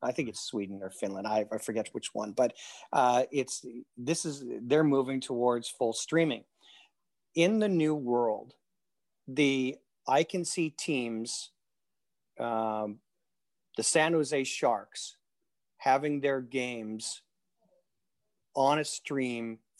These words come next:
through Amazon Prime, and you can decide whether you are watching it, you're, um, actually talking in the chat room with other Sharks fans,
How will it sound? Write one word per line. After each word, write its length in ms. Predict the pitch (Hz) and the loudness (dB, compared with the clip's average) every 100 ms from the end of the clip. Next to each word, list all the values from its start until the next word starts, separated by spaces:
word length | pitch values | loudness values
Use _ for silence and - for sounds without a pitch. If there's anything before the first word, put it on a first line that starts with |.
| - | -2
through 360 | 135 127 123 127 | 2 4 4 2
Amazon 580 | 131 135 123 135 120 113 - | 0 0 2 0 0 -4 0
Prime, 460 | 135 117 107 95 - _ _ _ _ _ _ _ _ | 2 2 0 -8 -18 _ _ _ _ _ _ _ _
and 600 | 139 131 127 123 120 120 117 - _ _ _ | 0 2 2 0 0 -4 -6 -16 _ _ _
you 160 | 131 131 | -4 -2
can 160 | 135 | -2
decide 480 | 123 123 156 131 127 | -4 0 4 4 4
whether 260 | 127 123 120 | 2 0 0
you 360 | 120 117 117 | -2 0 0
are 360 | 117 110 107 104 _ _ _ - | 2 2 0 -4 _ _ _ -6
watching 580 | 113 127 - - 185 | 2 2 2 -2 -4
it, 180 | 214 247 - - _ _ _ _ - | -4 -8 -12 -20 _ _ _ _ -6
you're, 680 | 120 123 120 117 113 110 117 | -2 0 2 2 0 -2 -4
um, 600 | 113 110 107 107 107 101 101 _ _ _ - | -4 -2 -2 -4 -8 -12 -16 _ _ _ -2
actually 300 | 123 123 110 | 0 0 -2
talking 440 | - 123 - 127 | 4 4 4 -2
in 80 | 120 | -2
the 80 | 113 | -2
chat 340 | - 151 143 | 2 2 2
room 200 | 143 139 | 0 0
with 140 | 135 | 2
other 200 | 135 147 | 2 2
Sharks 420 | 156 - 160 - - | 0 -2 -2 -2 -6
fans, 520 | 180 196 226 262 | -4 -2 -4 -6